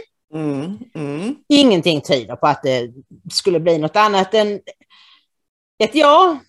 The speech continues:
Speaker 2: Och, eh, vad är det då för en organisation som alla våra politiker utom Vänsterpartiet,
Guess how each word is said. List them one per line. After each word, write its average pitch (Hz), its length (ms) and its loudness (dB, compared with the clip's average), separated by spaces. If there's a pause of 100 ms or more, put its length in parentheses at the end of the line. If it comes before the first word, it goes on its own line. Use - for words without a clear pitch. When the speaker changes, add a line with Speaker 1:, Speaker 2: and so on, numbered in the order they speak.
(300)
Speaker 2:
Och, 254 400 0
eh, 233 360 4
vad 370 300 4
är 415 260 4
det 277 300 0
då 233 180 6
för 175 240 0
en 156 100 -2
organisation 147 1200 2
som 190 240 2
alla 190 520 4
våra 302 280 6
politiker 185 800 -2 (180)
utom 302 600 4
Vänsterpartiet, 151 1200 -2